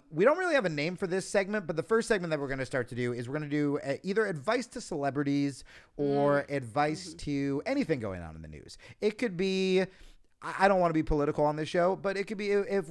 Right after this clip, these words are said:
Speaker 1: if we start a war and I have to give advice to Joe Biden to just fucking, uh, don't start a war. It, it, it could be that. Uh, but this week, it's the, the world of pop culture,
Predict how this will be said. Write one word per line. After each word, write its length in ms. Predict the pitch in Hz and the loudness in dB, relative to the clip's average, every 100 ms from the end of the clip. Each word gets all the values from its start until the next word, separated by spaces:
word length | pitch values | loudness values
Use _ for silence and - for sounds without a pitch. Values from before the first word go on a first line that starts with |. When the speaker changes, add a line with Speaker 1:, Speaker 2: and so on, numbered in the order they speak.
| 190 | -2
Speaker 1:
if 120 | 170 | -2
we 200 | 190 196 | -2 -6
start 340 | - 190 185 175 | 0 0 2 0
a 60 | |
war 480 | 170 208 214 185 202 - - - | 2 4 4 4 2 -4 -20 -6
and 340 | 170 170 165 165 | 0 2 2 2
I 180 | 151 | 2
have 160 | 160 165 | 4 2
to 480 | 170 160 160 156 156 | 4 6 6 2 -2
give 180 | 135 156 | 0 0
advice 280 | 160 160 165 | 2 2 0
to 60 | 160 | -2
Joe 180 | 151 170 | 0 2
Biden 420 | 175 185 180 180 | 4 4 2 0
to 100 | 202 | -2
just 300 | 175 196 - | -2 -6 -6
fucking, 520 | 226 202 220 214 220 - | -6 -4 -2 -2 -4 -6
uh, 40 | 285 | 0
don't 180 | 294 294 | 0 0
start 220 | - 277 | 4 4
a 40 | 302 | 6
war. 360 | 392 254 98 - | 6 6 6 2
It, 140 | 165 160 | 2 4
it, 180 | 170 175 | 2 0
it 120 | 156 | -2
could 120 | 165 | 0
be 80 | 147 | 0
that. 340 | 135 170 - - - - | 4 4 2 -8 -18 -4
Uh, 420 | 147 147 143 139 131 98 | 4 8 8 8 6 2
but 200 | 139 - | 0 0
this 260 | 135 170 190 | -2 -2 0
week, 380 | 170 160 156 - | 0 0 -2 -8
it's 340 | 143 127 - - | -4 -4 -6 -16
the, 340 | 110 120 113 107 | -2 0 0 -2
the 80 | 123 | 0
world 260 | 135 190 | 4 6
of 100 | 180 | 6
pop 220 | - 123 - | 2 0 0
culture, 520 | 104 101 98 92 | -6 -4 -6 -6